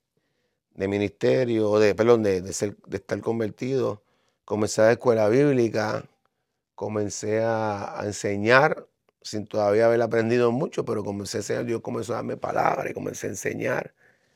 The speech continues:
Eh, pero todavía no había, no se había, eh, desarrollado en mí el...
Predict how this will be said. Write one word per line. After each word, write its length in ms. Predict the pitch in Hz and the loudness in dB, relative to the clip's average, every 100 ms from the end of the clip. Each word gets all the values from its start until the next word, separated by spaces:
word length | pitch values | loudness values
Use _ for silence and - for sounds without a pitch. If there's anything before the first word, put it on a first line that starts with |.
| _ _ _ _ | _ _ _ _
Eh, 840 | 110 110 107 104 104 104 107 - - _ _ _ _ _ _ | -2 2 2 2 0 -4 -8 -12 -20 _ _ _ _ _ _
pero 240 | - 117 117 | 2 4 4
todavía 600 | 117 120 120 135 151 151 | 6 8 8 8 10 10
no 140 | 139 | 10
había, 340 | 131 135 143 131 | 6 6 2 2
no 140 | 127 | -2
se 140 | - | 4
había, 600 | 131 135 139 135 123 - - _ _ _ | 4 6 6 6 4 0 -12 _ _ _
eh, 720 | 117 113 107 104 101 - - _ | -2 0 0 -2 -6 -12 -18 _
desarrollado 880 | 101 113 107 113 113 110 110 113 131 | -2 -2 2 2 2 2 4 4 2
en 180 | 123 123 | 0 2
mí 320 | 139 143 - _ _ _ _ _ _ _ _ | 2 0 -4 _ _ _ _ _ _ _ _
el... 880 | 104 107 107 107 104 101 101 101 98 | 2 4 4 0 -2 -4 -6 -8 -12